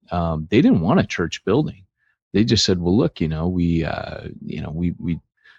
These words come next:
they knew about what we had done in Pillar, um, starting out of a Starbucks, and are like, "That's our model." David come from,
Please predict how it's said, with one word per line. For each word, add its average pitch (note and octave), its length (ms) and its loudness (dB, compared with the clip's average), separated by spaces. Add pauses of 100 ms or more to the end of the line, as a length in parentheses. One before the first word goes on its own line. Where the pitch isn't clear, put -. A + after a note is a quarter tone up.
(120)
they D3 140 8
knew B2+ 220 8
about F#2 260 0
what F#2+ 180 -2
we G2 120 0
had E2+ 120 0
done E2+ 200 -2
in D#2 120 -8
Pillar, G#2 500 -2 (220)
um, D#2+ 480 -8
starting G2 340 -2
out F#2 100 2
of E2+ 80 -2
a E2+ 40 -4
Starbucks, G2 580 2
and F2 80 -2
are D#2+ 60 -2
like, D#2 220 -4
"That's G#2 200 0
our G2+ 100 2
model." E2+ 440 -2 (360)
David C#3 360 6
come A#2 340 6
from, F2 560 2